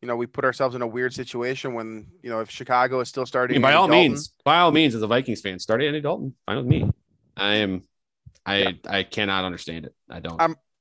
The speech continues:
Speaker 1: I'm definitely also cool with that. Um, I think Matthew Stafford gets this done easily, right? Uh, I do think it sets up an interesting situation, though. Like, what happens when the Bears,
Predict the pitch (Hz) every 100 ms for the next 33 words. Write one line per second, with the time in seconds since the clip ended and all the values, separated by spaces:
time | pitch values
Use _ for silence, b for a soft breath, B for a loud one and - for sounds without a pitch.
0 | - 156 160 156 151 143 139 135 143 139
1 | 135 139 135 139 131 131 135 139 135 127
2 | 127 131 127 123 123 127 120 123 120 113
3 | - 151 147 131 117 117 _ - 127 127
4 | b b - 120 110 135 151 165 151 147
5 | 151 143 135 143 135 135 131 143 - 131
6 | 196 - 165 143 160 147 147 160 170 165
7 | 160 147 151 143 147 156 160 160 139